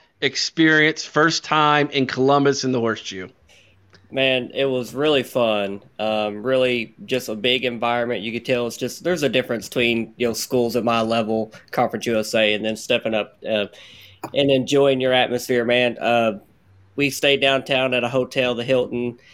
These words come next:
Speaker 2: saw a ton of Ohio State fans. Everybody was so friendly, so welcoming. Uh, literally didn't have one bad interaction with anybody. And then, you know, game day when we got, uh, to campus, you know, near the stadium, just,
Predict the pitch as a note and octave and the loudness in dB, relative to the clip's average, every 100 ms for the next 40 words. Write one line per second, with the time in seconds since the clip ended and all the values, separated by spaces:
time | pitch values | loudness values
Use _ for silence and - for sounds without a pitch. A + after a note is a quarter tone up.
0 | - _ - B2+ G#2 A2 - C3 B2+ B2 | -20 _ -2 0 2 -2 -6 0 2 2
1 | A#2+ A#2 B2 A#2 - A2+ - A2+ A2 G#2+ | 0 0 0 0 0 -4 0 0 0 -2
2 | - B2+ B2 A#2+ A#2+ A#2 - A#2 - A#2+ | -2 0 0 0 0 0 -2 -4 -4 -4
3 | A#2 A2+ A2+ - A#2+ A#2 A#2 A#2 A2+ A2 | -4 -2 -4 -2 -2 0 0 -2 -2 0
4 | A2+ A2 - _ _ _ _ - A2 G#2+ | 0 -2 -10 _ _ _ _ -4 0 2
5 | G#2 - - A#2+ C#3+ C3+ B2+ B2 B2 B2 | 0 -6 -8 0 2 4 2 0 0 -2
6 | A2 A#2+ A2+ A2+ A2 G#2+ G#2+ G#2+ G#2+ A2 | -2 -2 0 0 0 0 -2 -2 -4 -6
7 | G#2 G#2+ G#2+ G2 G#2 G#2+ G#2+ A#2 A2+ G#2+ | -4 -4 -4 -2 -2 -2 0 0 0 -6
8 | _ _ _ _ B2 A#2+ A2+ B2 B2+ B2 | _ _ _ _ 0 0 2 2 2 2
9 | B2 B2 A#2 A#2 A2+ A#2+ A#2 A2 _ - | 2 2 -2 -4 0 0 0 -2 _ -4
10 | A2 G#2+ G#2+ - - C3 B2+ A#2+ A#2 A#2+ | 0 0 -2 -4 -4 -4 0 0 0 -2
11 | A2 - A2 A2 A2 A#2+ A#2 A2 - A#2+ | -4 -6 -6 -4 -2 -2 -2 -4 -2 0
12 | A#2 A2+ A2 G2+ A2+ A2 - | 2 0 -2 -2 -4 -4 -8